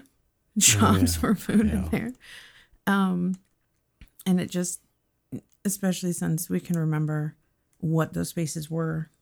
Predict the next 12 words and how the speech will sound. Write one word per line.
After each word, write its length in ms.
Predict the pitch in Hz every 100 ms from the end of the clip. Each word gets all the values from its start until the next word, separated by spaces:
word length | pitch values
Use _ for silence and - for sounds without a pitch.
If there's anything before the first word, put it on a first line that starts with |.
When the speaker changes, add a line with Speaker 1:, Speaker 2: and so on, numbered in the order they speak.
| _
Speaker 1:
when 260 | 165 156 151
they 120 | 156
were 140 | 147 147
filled 260 | - 247
with 180 | 139 139
people, 340 | - - - 185
Speaker 2:
Mm-hmm. 360 | 92 90 82 85 - _ _ _ -
Speaker 1:
to 140 | 160
see 180 | 180 170
them 340 | 160 156 160
so 560 | - - 175 156 151 - 165
empty 500 | 160 175 151 151